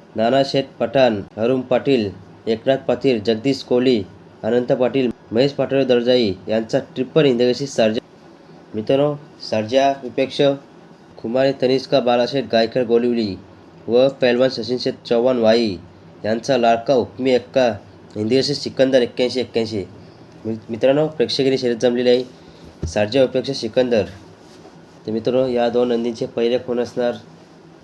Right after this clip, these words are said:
तर मित्रांनो, माझ्या माहितीनुसार घोटचा छोटा सर्जाचा पैरा असू शकते.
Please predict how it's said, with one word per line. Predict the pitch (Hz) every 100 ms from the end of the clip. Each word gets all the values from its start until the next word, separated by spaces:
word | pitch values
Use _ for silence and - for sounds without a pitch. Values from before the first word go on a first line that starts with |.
| -
तर | 107
मित्रांनो, | 110 123 120 127 123 123 -
माझ्या | 107 110 123
माहितीनुसार | 117 107 107 120 117 127 120 120 - - - - - - - - -
घोटचा | 110 107 123
छोटा | 120 110
सर्जाचा | 123 113 120
पैरा | 120 113 110 117 117 - -
असू | 98 127
शकते. | 117 120 120